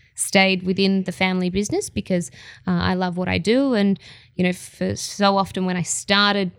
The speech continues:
in the media space, everyone kind of asked the question, "Oh, which one do you prefer? Do you prefer being hands-on with the horses or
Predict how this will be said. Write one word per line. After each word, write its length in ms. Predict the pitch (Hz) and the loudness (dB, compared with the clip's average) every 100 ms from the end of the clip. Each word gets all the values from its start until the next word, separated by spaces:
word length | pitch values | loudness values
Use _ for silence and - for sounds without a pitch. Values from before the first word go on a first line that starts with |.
| _ | _
in 120 | 196 | 4
the 60 | 185 | 6
media 340 | 190 202 202 | 4 4 0
space, 400 | 185 190 185 175 | -2 -2 -2 -2
everyone 520 | 185 190 180 175 180 | -4 -2 -2 -2 -4
kind 260 | 180 185 185 | -6 -4 -2
of 80 | 175 | -2
asked 240 | 175 156 | -4 -6
the 60 | - | -6
question, 640 | 180 175 - 180 175 180 | -4 -2 -2 -2 0 -2
"Oh, 180 | 175 170 | -2 -2
which 340 | 185 185 - | -2 -2 -2
one 200 | 185 175 | 0 2
do 80 | 170 | 0
you 80 | 170 | -2
prefer? 420 | - 165 180 170 | -4 0 2 2
Do 100 | 165 | 0
you 40 | 160 | -2
prefer 260 | - 175 | -2 -2
being 180 | 170 170 | -2 -2
hands-on 380 | 170 185 180 175 | -2 -2 -2 -4
with 80 | 170 | -4
the 60 | |
horses 420 | 196 262 247 233 | 0 0 0 0
or 160 | 190 | 0